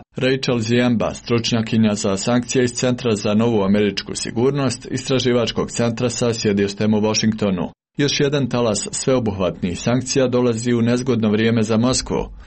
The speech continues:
budući da ruska ekonomija naglo usporava uslijed pada cijena nafte i izrazito visokih kamatnih stopa. Rusija bi mogla biti na putu ka takozvanom tvrdom prizemljenju, upozorila je ranije ovog mjeseca konsultantska kuća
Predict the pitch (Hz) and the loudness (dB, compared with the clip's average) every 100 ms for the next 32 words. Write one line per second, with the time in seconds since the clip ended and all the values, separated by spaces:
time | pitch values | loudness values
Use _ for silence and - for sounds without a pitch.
0 | - 147 143 127 123 110 110 117 117 117 | -4 0 0 0 0 0 0 -2 -2 -4
1 | 104 110 107 113 123 120 113 127 127 107 | -2 2 2 4 4 2 2 2 2 0
2 | 110 - 113 110 104 104 - 110 101 120 | 0 -2 0 2 2 0 0 -2 -2 -2
3 | 117 104 87 - 113 110 90 113 120 147 | 0 0 -2 0 2 2 2 0 0 -2
4 | 131 - - 143 123 151 151 143 127 127 | -2 -4 -2 0 2 0 2 0 0 0
5 | 123 120 120 117 123 117 113 104 98 117 | 0 0 0 -2 -2 -4 0 0 0 0
6 | 110 - 127 110 95 82 - _ _ - | -2 0 -2 -2 -4 -6 -8 _ _ -2
7 | 117 113 120 107 113 120 120 120 131 131 | 0 2 0 2 2 2 0 0 0 2
8 | 110 98 123 131 143 135 135 110 113 110 | 0 0 -2 -2 -2 -4 -2 -2 -2 0
9 | 113 107 123 120 110 127 131 107 95 113 | 0 2 2 2 0 0 0 0 0 -2
10 | 104 101 104 120 127 104 90 104 101 110 | 0 2 4 2 2 0 0 -2 0 0
11 | 110 107 107 110 117 127 104 92 90 104 | 2 0 0 0 0 2 2 0 -4 -2
12 | 123 131 135 - 120 101 - - 151 139 | -2 0 -2 0 -2 -2 -8 -4 -2 0
13 | 139 151 139 131 101 71 - 135 - | 0 0 -2 -2 -4 -4 -2 -2 0